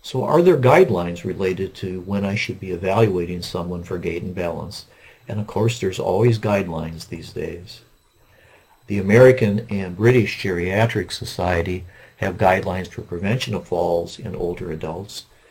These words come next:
and gait and balance deficits should be evaluated in patients reporting a single fall. Persons who screen positive for falls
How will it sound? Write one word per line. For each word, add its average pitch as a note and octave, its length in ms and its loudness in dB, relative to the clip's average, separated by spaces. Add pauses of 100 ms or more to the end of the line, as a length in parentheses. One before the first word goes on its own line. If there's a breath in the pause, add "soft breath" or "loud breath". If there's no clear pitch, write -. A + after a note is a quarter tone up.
(400 soft breath)
and G2+ 220 -2
gait A2+ 220 6
and F#2 160 2
balance G#2+ 480 4
deficits F2 560 -4
should C#3 320 4
be G2+ 100 0
evaluated F2+ 680 -4
in F2 120 -10
patients F2 480 -8
reporting A2+ 520 -2
a D#2+ 60 -12
single F2 380 -10
fall. F2 460 -8 (800 soft breath)
Persons G#2 440 -2
who F2+ 160 -4
screen G2 460 -4
positive A2+ 640 2
for F2 160 -10
falls F2 640 -6